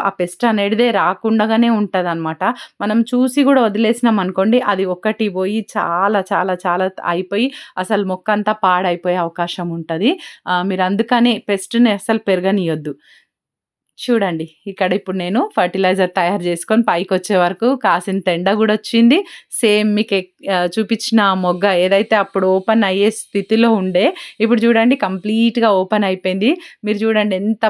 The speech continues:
పెద్ద సైజ్ అంటే, ఇదిగోండి నా చేతిలో కూడా పట్టట్లేదు ఇంకా, అంటే ఫుల్ అయిపోయింది, నాకు హ్యాండ్ ఫుల్ అయిపోయింది.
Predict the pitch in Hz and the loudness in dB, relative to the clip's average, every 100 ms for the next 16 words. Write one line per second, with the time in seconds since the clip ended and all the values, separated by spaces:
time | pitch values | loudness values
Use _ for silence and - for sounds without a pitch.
0 | 214 196 175 196 196 214 175 190 196 190 | -2 -4 -2 -2 -2 -2 -2 0 -2 -2
1 | 185 202 339 240 165 160 156 170 180 175 | 0 0 2 0 0 -4 -4 -4 -2 -2
2 | 175 - 180 180 208 202 208 196 262 320 | -2 -4 -4 -4 0 0 2 2 0 -2
3 | - _ 190 190 214 208 220 196 160 170 | -14 _ -6 -2 -2 0 -2 0 -2 -2
4 | 190 240 269 196 196 - 226 240 240 233 | 0 2 2 0 -2 0 2 2 2 0
5 | 214 190 175 170 175 180 185 180 185 208 | 0 -2 -2 -2 -2 -4 -2 0 0 -2
6 | 196 190 196 208 196 185 165 202 | -2 0 2 0 -2 -4 -2 -4